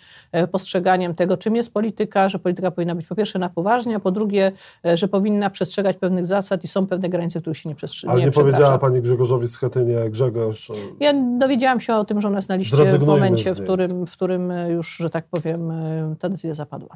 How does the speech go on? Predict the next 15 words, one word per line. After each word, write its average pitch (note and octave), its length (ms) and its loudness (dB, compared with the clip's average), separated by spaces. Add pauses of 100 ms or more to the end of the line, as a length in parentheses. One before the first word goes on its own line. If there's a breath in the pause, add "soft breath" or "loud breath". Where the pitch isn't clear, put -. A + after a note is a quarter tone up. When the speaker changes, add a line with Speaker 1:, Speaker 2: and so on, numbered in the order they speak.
(160)
Speaker 2:
Aha. A#2 100 -2
Speaker 1:
Mówię, A3 240 0
nie A3+ 140 0
jest, G3 300 -4
e, F3+ 140 -2
w - 60 -20
puli, E3 400 -6
e, D#3+ 240 -10
miejsc E3+ 300 -10
Nowoczesnej. - 440 -16 (100)
Speaker 2:
Czy B2 240 0
Koalicja B2+ 460 0
Obywatelska A#2+ 540 -2
powinna A#2 440 0 (120)
cofnąć B2 540 -4